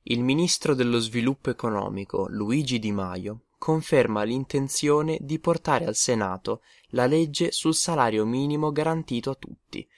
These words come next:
e fissato a nove euro lordi orari. Andrea Garnero,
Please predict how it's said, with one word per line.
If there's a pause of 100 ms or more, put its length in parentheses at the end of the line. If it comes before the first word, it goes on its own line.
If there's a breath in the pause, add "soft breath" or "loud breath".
(300 soft breath)
e
fissato
a
nove
euro
lordi
orari. (1300 soft breath)
Andrea
Garnero,